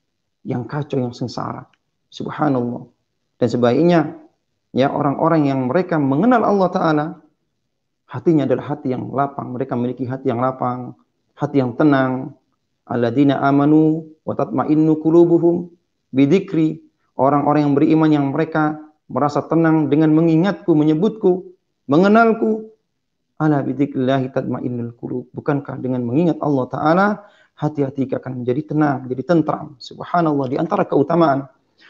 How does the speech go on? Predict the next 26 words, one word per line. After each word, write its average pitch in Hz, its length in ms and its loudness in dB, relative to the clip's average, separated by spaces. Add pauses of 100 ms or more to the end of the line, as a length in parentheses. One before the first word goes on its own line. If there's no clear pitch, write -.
(180)
orang-orang 156 480 2
yang 139 80 2
mereka 156 320 2
mengenal 151 320 2
Allah 139 240 0
taala, 151 340 0 (600)
hatinya 139 400 -4
akan - 160 -12
menjadi 127 240 -6
tentram. 127 480 -10 (160)
Ini 165 160 2
yang 135 80 -2
dialami 139 400 -2
oleh 127 160 -6
para 123 240 -8
ulama. 135 400 -4 (320)
Lihatlah 131 320 -2
Syekhul 135 240 -6
Islam 131 240 -12
Ibnu 127 160 -6
Taimiyah, 135 480 0 (160)
subhanallah, 131 880 -2 (480)
begitu 139 320 -2
tenangnya 143 400 2
hatinya, 139 480 0 (480)
ya. 156 240 0